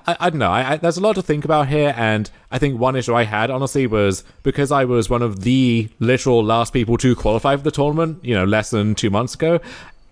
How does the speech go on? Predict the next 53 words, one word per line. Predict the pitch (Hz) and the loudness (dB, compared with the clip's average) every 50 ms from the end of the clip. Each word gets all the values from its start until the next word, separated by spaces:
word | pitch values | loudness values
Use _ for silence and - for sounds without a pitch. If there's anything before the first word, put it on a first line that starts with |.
| - _ _ | -20 _ _
it | - 156 147 | 0 0 0
felt | - - 190 196 | 2 0 0 2
like | 196 180 165 143 | 2 2 0 0
k-, | - 156 - - | -2 -6 -8 -6
kind | - - 147 143 | -4 -2 0 0
of | 123 | 0
this | 135 117 - | 0 -2 0
whirlwind | 110 107 107 113 117 127 123 117 | 0 2 2 4 2 2 0 -2
of | 120 | -4
a | 117 | -4
process | - - 98 98 107 - 139 135 135 - - | -2 0 0 0 0 0 0 0 0 -2 -2
to | - 107 | -4 0
where | 101 101 101 101 101 98 - - - - - - _ _ _ _ _ | 0 2 4 4 2 2 0 -4 -12 -20 -20 -20 _ _ _ _ _
after | 120 123 127 - 139 113 | -2 0 0 0 -2 -2
Barcelona, | 104 117 120 110 - 107 101 110 120 123 | 0 0 0 0 0 0 0 2 0 0
I | 107 104 | 0 0
didn't | 113 123 123 131 110 95 | 0 0 0 -2 -2 0
really | 101 110 123 135 | 2 2 2 2
have | 127 135 143 | 2 0 -2
a | 143 | -2
chance | - 151 151 156 - | 0 0 0 0 -2
to | 151 | -4
stop | - - 151 143 | -2 -2 0 0
and | 156 147 | 0 0
breathe | 131 143 147 151 151 139 | 0 2 2 2 2 0
before | - - 117 104 104 | 0 -2 -2 0 0
having | 113 113 117 113 107 | 0 -2 -2 -4 -2
to | - 120 113 | 0 0 0
dive | 101 104 107 110 113 113 | 2 2 2 2 2 2
in | 117 104 | 2 0
once | 101 107 113 104 117 | 0 0 -2 -2 -2
again. | 101 98 101 113 127 131 | -2 0 0 0 0 -2
So | - - 110 98 101 98 - - - - - - - - - - _ - | -2 0 0 0 0 0 -2 -6 -16 -20 -20 -20 -20 -20 -20 -12 _ 0
I | 135 | 0
am | 151 185 202 202 196 185 180 170 - - - - - - _ - _ | 2 2 0 0 0 0 0 -2 -4 -8 -16 -20 -20 -20 _ -12 _
looking | 127 151 143 165 156 135 | -2 -2 -2 -2 -4 -6
forward | - - 147 139 135 127 - | -2 0 2 2 2 2 0
to | - - 131 127 | 0 2 2 2
this, | 113 123 120 113 - - - - - - - | 2 2 2 2 0 -2 -4 -6 -8 -4 -2
this | 127 123 - - | -2 -2 -2 0
off-season | - 110 113 - - - 123 117 107 110 95 | 0 0 0 2 0 0 0 0 2 0 0
now | 90 92 107 123 117 | 0 0 0 0 0
to | - 120 107 | 0 0 0
actually | 107 113 110 - 117 104 98 95 92 - - - - - - | 0 0 -2 -2 -2 0 0 0 -2 -6 -12 -20 -20 -12 -4
decompress | - 240 226 - 202 170 - 170 170 165 156 - | -2 0 0 2 0 2 2 4 4 4 4 2
and, | - 139 127 | -2 -2 -2
like, | 120 117 110 - | 0 -2 -2 -2
think | - 143 135 123 | -2 -4 -2 0
about | 127 127 127 | 0 0 0
my | 123 120 113 | 2 2 2
options | 113 117 113 - 123 113 113 113 107 | 2 2 0 0 0 0 2 0 0
and | 110 104 101 | 2 0 0
just | 95 107 104 98 - - - | 2 2 2 2 0 -2 -8